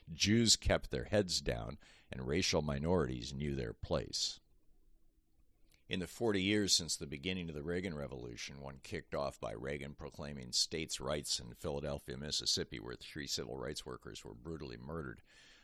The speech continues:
America has gone from having around thirty guns for every hundred people like Canada today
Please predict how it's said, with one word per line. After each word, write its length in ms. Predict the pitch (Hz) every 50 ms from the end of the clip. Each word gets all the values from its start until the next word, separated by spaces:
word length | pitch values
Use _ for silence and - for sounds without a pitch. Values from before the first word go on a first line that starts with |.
| - -
America 380 | - 80 87 104 117 104 92 104
has 160 | 87 80 -
gone 260 | - 95 87 90 87
from 180 | 87 - 87 76
having 280 | 80 85 85 76 76
around 300 | 73 76 73 73 71 65
thirty 360 | - - - 98 95 87 80 71
guns 340 | 67 82 76 71 71 73 -
for 140 | - 67 67
every 180 | 65 60 65
hundred 340 | 64 - 85 73 67 62 -
people 300 | - 62 - - 67 64
like 160 | - - -
Canada 460 | - - - 98 98 92 82 69 69 -
today 320 | - 67 57 - 50 50